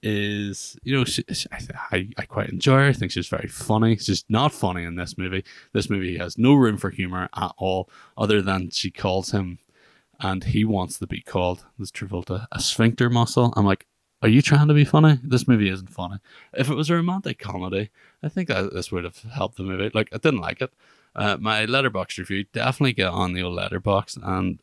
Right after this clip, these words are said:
um, check out It's Dave So It Is. That's me on any social media that you can find.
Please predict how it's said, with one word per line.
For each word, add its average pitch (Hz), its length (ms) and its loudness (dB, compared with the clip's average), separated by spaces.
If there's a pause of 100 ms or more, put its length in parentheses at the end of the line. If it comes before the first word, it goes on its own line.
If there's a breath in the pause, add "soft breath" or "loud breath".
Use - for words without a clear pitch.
um, 95 320 -4
check - 320 -4
out 98 260 0
It's - 220 -2
Dave 104 280 -2
So 107 160 -2
It 107 80 0
Is. 113 280 -2 (160)
That's - 560 -6
me 110 400 -2
on 101 280 -2
any 101 180 -2
social 104 320 -6
media 104 420 -2
that 95 280 0
you 104 120 -6
can 98 220 -6 (640 soft breath)
find. 113 420 2